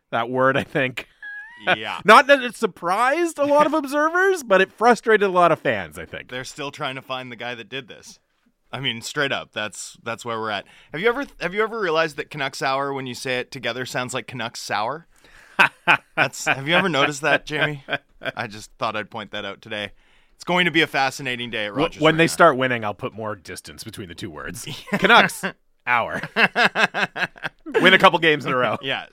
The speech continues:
Speaker 2: Well, what's interesting about this homestand is that it actually sets up decently well for the team if they can get past tonight. And, you know, they face the Jets on the second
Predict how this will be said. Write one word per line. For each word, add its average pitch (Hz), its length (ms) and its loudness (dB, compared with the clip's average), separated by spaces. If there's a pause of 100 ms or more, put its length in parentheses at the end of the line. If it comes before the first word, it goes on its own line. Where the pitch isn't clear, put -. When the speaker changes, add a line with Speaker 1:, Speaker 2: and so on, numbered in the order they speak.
Speaker 2:
Well, 165 280 -2 (540)
what's 185 200 -10
interesting 269 340 -10
about 214 200 -8
this 170 120 -18
homestand 117 480 -14
is 104 100 -20
that 120 100 -12
it 117 60 -8
actually 123 340 -8
sets 127 260 -12
up 113 140 -12
decently 113 380 -16
well 92 280 -12
for - 180 -18
the 95 100 -16
team 82 320 -20 (240)
if 131 120 -16
they 123 140 -10
can 113 140 -18
get 104 180 -16
past 95 320 -14
tonight. 95 360 -18 (840)
And, 117 720 -10 (380)
you 131 100 -12
know, 107 200 -10
they 123 120 -14
face 135 240 -10
the 135 100 -16
Jets 131 320 -8
on 143 60 -12
the 131 80 -16
second 117 540 -14